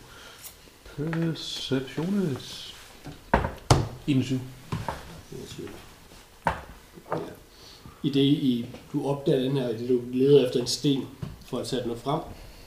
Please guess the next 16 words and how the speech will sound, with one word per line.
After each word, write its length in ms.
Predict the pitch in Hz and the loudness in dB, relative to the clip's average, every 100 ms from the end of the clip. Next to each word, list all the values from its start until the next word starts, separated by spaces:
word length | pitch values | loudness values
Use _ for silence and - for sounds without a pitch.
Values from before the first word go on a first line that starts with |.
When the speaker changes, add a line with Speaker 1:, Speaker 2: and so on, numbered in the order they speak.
| - - - - - - | -20 -20 -20 -20 -2 2
Speaker 2:
så 260 | - - | 2 2
hører 340 | - 131 120 123 | 0 2 4 2
I, 240 | 131 110 - - - - - - - | 0 -6 -10 -18 -20 -20 -18 -18 -6
øh, 680 | 135 110 104 101 98 98 101 - - - - - - - - - - - | -4 -4 -6 -8 -10 -10 -10 -12 -14 -20 -20 -20 -20 -20 -20 -20 -6 0
ikke 220 | 143 156 | 4 4
puslen, 580 | - 156 - 170 175 - - - | 4 2 4 4 4 2 -10 0
men 180 | 143 131 | 2 4
det 120 | 131 | 4
ville 120 | 127 | 4
det 140 | 123 | 2
være, 280 | 117 117 120 | 4 2 2
hvis 200 | 117 113 | 0 -2
det 200 | - 113 | -2 -2
var 220 | 104 101 117 131 | 0 -4 -6 -4
mus. 520 | 127 139 151 - - - - | 0 0 -2 -8 -12 -18 -6
Speaker 1:
Mm. 240 | 151 120 | 0 0